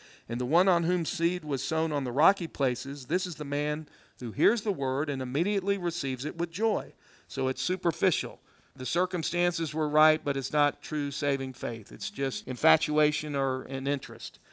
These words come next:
"Yet he has no firm root in himself, but is only temporary, and when affliction or persecution arises because of the word, immediately he falls away."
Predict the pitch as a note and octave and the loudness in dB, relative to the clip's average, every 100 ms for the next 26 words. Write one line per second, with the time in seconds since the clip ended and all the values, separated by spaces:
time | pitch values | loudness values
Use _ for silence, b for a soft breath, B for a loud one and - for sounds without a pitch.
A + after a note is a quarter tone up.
0 | b b b B2+ C#3 C#3+ D#3 C3+ C3+ D#3 | b b b 0 2 6 8 6 6 4
1 | F#3+ - F3 F3+ D#3+ C3 C#3+ F3 E3+ F#3 | 4 2 2 2 0 0 2 2 0 -2
2 | G3+ - C#3 B2 B2 - C#3 C3+ D3+ D3+ | 0 -2 -2 -2 -4 0 2 4 4 2
3 | C#3 - - A#3 A#3 C#3 A#2+ A#2+ B2+ C#3 | 0 -4 -2 0 0 0 0 2 0 -4
4 | C3+ C3+ C3+ B2 - E3 G3 G3+ F3+ - | -4 -4 -4 -4 0 0 0 -2 -4 -2
5 | E3+ - D#3 D#3+ D#3+ D#3 C#3+ C#3 C#3+ C#3 | -4 -4 -8 -10 -8 -6 0 2 2 0
6 | C#3 B2 B2 C#3+ C3 - B2 B2 C3 C3+ | -6 -10 -4 -2 -2 -6 -6 -4 0 0
7 | C3+ A#2+ B2+ C#3 B2 C3 B2+ B2 C3+ C3 | 0 -2 -2 -2 -2 -4 -4 -4 -2 -2
8 | B2+ B2+ C3 A#2 A2+ | -2 -4 -2 -4 -6